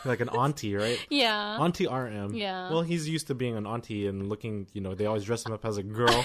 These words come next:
Speaker 2: <laughs> I
Speaker 1: like, all
Speaker 2: know.
Speaker 1: those different stuff.
Speaker 2: Did you look at his merch? Uh,
Speaker 1: Yes,
Speaker 2: for J-Hope?
Speaker 1: of
Speaker 2: Is it
Speaker 1: course
Speaker 2: sold out?
Speaker 1: it's sold out.
Speaker 2: Right.
Speaker 1: So I'm sure w-, in a
Speaker 2: You,
Speaker 1: minute.
Speaker 2: you know, yeah, like, all these merch drops, everything has been selling out with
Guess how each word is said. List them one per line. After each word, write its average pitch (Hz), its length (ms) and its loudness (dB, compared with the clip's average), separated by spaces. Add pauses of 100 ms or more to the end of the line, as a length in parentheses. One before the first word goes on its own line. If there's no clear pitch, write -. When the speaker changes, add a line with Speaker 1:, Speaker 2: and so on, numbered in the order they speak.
Speaker 2:
<laughs> - 60 -4
I 233 120 6
Speaker 1:
like, 107 220 2
all 110 100 0
Speaker 2:
know. 113 60 0
Speaker 1:
those 113 100 0
different 110 320 -4
stuff. 113 240 -8 (240)
Speaker 2:
Did 202 160 -2
you 208 100 -4
look 190 200 -6
at - 180 -6
his 214 220 -10
merch? 190 340 -12
Uh, 214 240 2
Speaker 1:
Yes, 123 240 4
Speaker 2:
for 190 60 -2
J-Hope? 220 340 0
Speaker 1:
of 123 80 0
Speaker 2:
Is 131 80 0
it 226 80 2
Speaker 1:
course 147 260 8
Speaker 2:
sold 233 220 6
out? - 0 - (100)
Speaker 1:
it's 120 160 -2
sold 127 300 2
out. 101 240 -2
Speaker 2:
Right. 104 160 0
Speaker 1:
So - 160 -2
I'm 117 100 0
sure 117 280 2 (420)
w-, 123 140 -12
in 113 160 0
a - 20 4
Speaker 2:
You, 311 80 4
Speaker 1:
minute. 107 260 4
Speaker 2:
you 320 100 4
know, 277 160 2
yeah, 190 340 2
like, 196 260 0
all 254 160 4
these 294 320 -4
merch 190 300 -4
drops, 202 400 -2
everything 220 400 -4
has 214 200 -6
been 196 200 -6
selling 175 360 -2
out 175 300 -4
with 190 320 -4